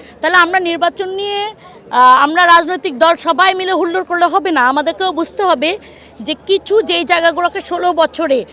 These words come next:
যে ইনস্টিটিউশনগুলোকে একদম ভেঙে ফেলেছে সেই ইনস্টিটিউশনগুলোকে নিচের থেকে আস্তে আস্তে গড়ে তুলতে হবে। হ্যাঁ, সেটার জন্য আমরা আপনাদেরকে,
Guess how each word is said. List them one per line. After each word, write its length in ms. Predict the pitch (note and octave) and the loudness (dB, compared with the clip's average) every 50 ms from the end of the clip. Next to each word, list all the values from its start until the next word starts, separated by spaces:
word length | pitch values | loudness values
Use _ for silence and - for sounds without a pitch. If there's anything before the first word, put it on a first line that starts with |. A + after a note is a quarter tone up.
| - - - - | -20 -20 -20 -6
যে 100 | G3+ - | -2 -2
ইনস্টিটিউশনগুলোকে 840 | E4+ E4+ - G4 F#4 F4 E4+ - G4 G4+ F4+ F4+ F4 E4 D#4 - E4 | -2 0 -2 -4 -6 -6 -8 -8 -8 -6 -6 -2 -2 -2 0 2 0
একদম 400 | D#4 D4+ C4 A#3 - G#4 G4 E4 | 0 0 -2 -4 -8 -6 -6 -4
ভেঙে 260 | C4 D4+ F#4 G4+ G4 | -4 -2 -2 -2 -4
ফেলেছে 460 | - F4+ D#4 C4 B3 - - A3+ F3+ - - - - - - - | -4 -2 -2 -2 -4 -4 -6 -10 -10 -10 -18 -20 -20 -20 -20 -14
সেই 160 | - - F#4 | -6 -4 -4
ইনস্টিটিউশনগুলোকে 1040 | F#4 - - F#4 D4+ D#4 E4+ - F4+ G4 F4+ D4 E4 D#4+ D#4+ D4+ - - G4+ G#4+ A4 | -4 -4 -6 -10 -12 -10 -12 -10 -10 -10 -6 -6 -2 -2 -2 -2 -2 -6 -6 -4 -4
নিচের 400 | G4 D#4 D4 D#4+ D#4 - - - - - | -2 -2 -4 -4 -4 -6 -10 -10 -10 -10
থেকে 300 | E4+ E4+ - - G#4 A#4+ | -12 -12 -6 -4 -2 -2
আস্তে 260 | A#4 E4 C#4+ - - | -2 -2 -4 -6 -14
আস্তে 180 | D#4+ - - E4+ A#3 | -14 -12 -12 -12 -2
গড়ে 200 | G3+ C#4+ C#4+ D#4 | 0 2 2 2
তুলতে 280 | D4+ - C#4+ A#3+ - B3 | 0 -2 -10 -8 -6 -6
হবে। 200 | A#3 G#3 F3+ F#3+ - - - - - - | -6 -6 -6 -10 -16 -16 -20 -20 -8 -2
হ্যাঁ, 220 | D#4+ E4 C4 A3 | 0 0 0 0
সেটার 280 | - - B3 - D4+ C#4+ | -4 -6 0 0 0 0
জন্য 240 | A#3 E4+ D#4+ E4 E4+ | 0 -4 -2 2 2
আমরা 400 | D#4+ D#4 D4+ D4+ D4+ D4+ D4+ D4+ | 4 4 2 2 4 6 6 6
আপনাদেরকে, 600 | C#4 - C#4 D4 C#4+ C#4 C#4+ C#4+ - D4 C4+ C4 | 6 4 0 -2 0 0 -2 2 4 4 4 4